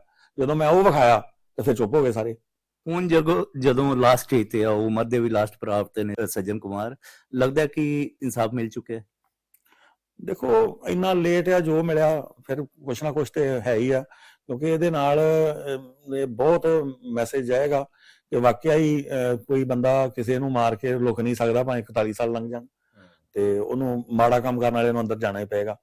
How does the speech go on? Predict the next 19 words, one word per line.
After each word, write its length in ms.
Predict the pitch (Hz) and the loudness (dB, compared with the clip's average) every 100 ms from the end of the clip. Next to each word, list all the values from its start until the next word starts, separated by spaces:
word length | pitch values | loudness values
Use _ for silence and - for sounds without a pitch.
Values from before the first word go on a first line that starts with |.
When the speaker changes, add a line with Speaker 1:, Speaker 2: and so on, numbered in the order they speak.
| _ - - | _ -18 -2
Speaker 1:
ਔਰ 340 | 120 131 127 139 | 2 4 2 0
ਇਹਦੇ 180 | 143 165 | 0 0
ਨਾਲ, 300 | 160 160 156 | 0 0 -2
ਅਹ, 340 | - 143 123 - 127 123 117 | -4 -8 -8 -12 -16 -12 -6
ਜਿਹੜਾ 200 | 123 131 | -2 2
ਮਾਰ 260 | 127 123 | 4 4
ਧਾੜ 220 | 120 143 | 4 4
ਵਾਲੇ 240 | 120 120 127 | 4 4 4
ਆ, 80 | 127 | 6
ਰਾਜਨੀਤਿਕ 460 | 120 120 123 120 | 4 4 0 -2
ਤੌਰ 220 | 120 117 | 0 0
ਤੇ 100 | 113 | 0
ਕਰਦੇ 280 | 113 113 120 | 0 0 0
ਆ, 20 | |
ਉਹਦੇ 200 | 139 131 | -4 -2
ਨੂੰ 260 | 135 127 127 | -6 -8 -14
ਥੋੜਾ 200 | 120 120 | -6 -4
ਸਬਕ 300 | 120 110 110 | -2 -6 -6
ਆਏਗਾ। 200 | 117 123 | -8 -10